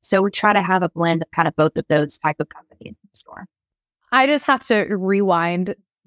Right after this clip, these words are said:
Speaker 2: just because, for those that weren't there, we, when Katie was talking about, you know, making sure that your store looks nice and,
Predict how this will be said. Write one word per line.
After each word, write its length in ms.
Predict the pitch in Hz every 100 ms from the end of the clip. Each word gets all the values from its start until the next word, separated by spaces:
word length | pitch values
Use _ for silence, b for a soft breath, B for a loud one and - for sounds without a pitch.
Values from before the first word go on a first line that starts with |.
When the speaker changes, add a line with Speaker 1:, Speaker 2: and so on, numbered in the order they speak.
| -
Speaker 2:
just 300 | 214 214 - _ - 190
because, 520 | 202 - 180 170 180 _ -
for 140 | 196
those 240 | 202 226 220
that 120 | 208
weren't 240 | 185 180
there, 380 | 180 165 156 175 _ _ _ -
we, 200 | 196 202
when 220 | 196 202
Katie 260 | 202 196 190
was 140 | 185
talking 300 | 190 175 185
about, 300 | 170 156 151
you 100 | 196
know, 320 | 175 156 160 - _ 233
making 340 | 214 208 208
sure 180 | 202 196
that 120 | 185
your 140 | 190
store 280 | 185 175 165
looks 280 | 165 170 -
nice 440 | 165 165 180 - -
and, 720 | 190 175 170 165 165 160 170